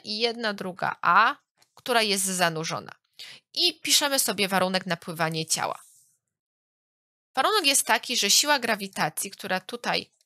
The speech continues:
działa na ten klocek, musi być równa sile wyporu, która na ten klocek działa. W takim razie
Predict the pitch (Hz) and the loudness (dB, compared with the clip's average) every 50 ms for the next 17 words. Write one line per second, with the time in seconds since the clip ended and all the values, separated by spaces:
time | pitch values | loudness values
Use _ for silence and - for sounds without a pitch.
0 | _ _ - 170 - - 240 233 214 180 151 - - - _ _ _ _ - 202 | _ _ -20 -10 -4 0 4 4 4 4 4 0 -4 -6 _ _ _ _ -14 -4
1 | 220 254 269 - 247 196 196 - - 175 - - - 277 294 330 - 285 269 254 | -2 -2 -2 -2 -4 -8 -8 -8 -6 -6 -6 -4 -2 -2 -2 -2 -2 -8 -10 -8
2 | 254 262 277 302 330 359 - - - 285 233 233 233 - - 185 156 143 - 160 | -8 -6 -6 -6 -2 0 2 2 2 0 -2 -4 -4 -4 -4 -4 -6 -8 -10 -8
3 | 170 170 185 220 240 277 269 - - - 175 - 156 170 202 240 240 - - 233 | -2 0 2 2 4 2 2 0 0 0 -2 -4 -8 -6 -6 -8 -8 -2 2 2
4 | 165 135 - - - _ _ _ _ _ _ _ _ _ _ _ _ _ _ _ | 4 4 2 -2 -8 _ _ _ _ _ _ _ _ _ _ _ _ _ _ _
5 | _ _ _ _ _ _ _ - - - 170 160 151 151 - - 151 160 - 156 | _ _ _ _ _ _ _ -16 -8 -4 -2 -2 -2 -2 -4 -6 -10 -10 -8 -8
6 | 147 - - - - 151 - - - - - - _ _ _ _ _ _ _ _ | -6 -6 -6 -8 -8 -8 -8 -8 -8 -10 -12 -14 _ _ _ _ _ _ _ _
7 | _ _ _ _ _ _ _ _ _ _ _ _ _ _ _ _ _ _ _ _ | _ _ _ _ _ _ _ _ _ _ _ _ _ _ _ _ _ _ _ _
8 | - - - _ - - 294 311 - - 302 240 214 180 175 175 - 175 | -20 -20 -18 _ -2 0 0 0 0 -2 -4 0 2 2 2 2 0 -2